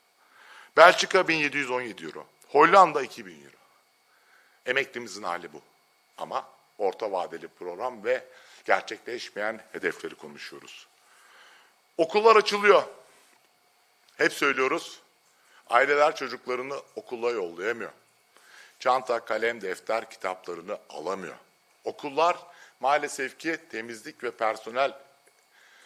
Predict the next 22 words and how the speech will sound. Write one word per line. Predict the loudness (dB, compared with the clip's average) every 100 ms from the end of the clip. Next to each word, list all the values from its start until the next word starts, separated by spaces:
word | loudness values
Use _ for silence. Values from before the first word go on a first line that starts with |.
| -20 _ -16
ekipleri, | -14 -14 -8 -8 -6 -8 _ -10
çalışanları | -8 -6 -4 -4 -4 -4
olmadığı | -4 -6 -8 -10 -12
için | -12 -12 -12 -14 _ _ _ _ -12
hazır | -8 -4 -6
bir | -6
şekilde | -8 -10 -10 -4 -4
eğitim | -4 -10 -10 -12
öğrenim, | -10 -10 -12 -18
e, | -18 -14
yılına | -12 -12 -12 -14 -10 -10 -10 -20 _ _
başlayamıyor. | -14 -10 -10 -8 -6 -6 -8 -14 _ _ _ -20 -20 -20 -12
İki | -6 0
bin | 2
on | 4
dokuzda | 2 -2 -2 6 6 4 -12 -20 _ _ _ _ _ _ _ -6
ilkokuldaki | -4 2 2 2 -2 -2 -2 -2 -2
bir | 2
öğrencinin | 6 8 8 6 4 -6 -6 -8 _ -20 -20 -20 -20 -20 -20 _ _ _ _ -4
okula | -2 2 4
başlama | 6 4 2 -2
maliyeti | 0 0 0 -4 -4 -2 -4